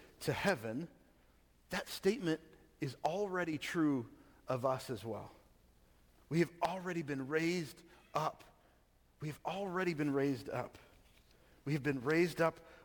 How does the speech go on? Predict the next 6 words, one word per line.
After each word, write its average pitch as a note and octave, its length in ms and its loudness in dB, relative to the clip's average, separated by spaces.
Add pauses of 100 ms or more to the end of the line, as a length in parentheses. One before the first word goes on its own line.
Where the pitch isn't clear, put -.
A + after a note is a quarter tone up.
with C3+ 220 0
Christ. - 480 -10 (920)
But F3 120 4
here's C4 220 2
the G#3 80 0
problem. F#3+ 640 0